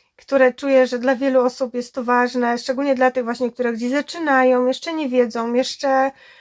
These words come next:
gdzieś raczkują w tym, w tej pracy z tarotem. Jeżeli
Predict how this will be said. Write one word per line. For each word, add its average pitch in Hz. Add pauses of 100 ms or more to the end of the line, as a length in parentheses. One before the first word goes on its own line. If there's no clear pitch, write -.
(140)
gdzieś 277
raczkują 277
w -
tym, 226 (300)
w -
tej 247
pracy 247
z -
tarotem. 247 (760)
Jeżeli 320